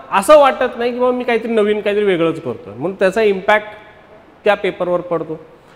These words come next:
So we can say that जीएस paper वनमध्ये काही प्रश्न जे आहेत ते आपल्याला लिहायला सोपे जातात, आणि एक, अ, ज्याला आपण म्हणतो ना की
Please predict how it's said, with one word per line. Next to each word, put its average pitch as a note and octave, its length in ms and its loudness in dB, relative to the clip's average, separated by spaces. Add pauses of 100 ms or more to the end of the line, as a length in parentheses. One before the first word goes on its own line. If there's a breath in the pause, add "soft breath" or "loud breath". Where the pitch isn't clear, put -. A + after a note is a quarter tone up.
(180 loud breath)
So G#3+ 60 0
we G3 120 -2
can A3+ 180 0
say A3+ 120 -2
that G#3+ 180 0
जीएस G3+ 320 -2
paper A3 260 -2
वनमध्ये A3 320 -4
काही G3 300 -4
प्रश्न G#3+ 460 -2 (280)
जे G3+ 80 0
आहेत F#3+ 240 2 (140)
ते A3 40 -2
आपल्याला G#3 340 0
लिहायला G3+ 460 -2
सोपे F3 360 -6
जातात, C#3+ 320 -6 (760 loud breath)
आणि F3+ 160 0
एक, F#3+ 80 -6 (920)
अ, C#3+ 300 -2
ज्याला E3 220 -4
आपण F#3+ 140 -4
म्हणतो G3+ 200 -4
ना B3 80 -4
की A#3 220 -6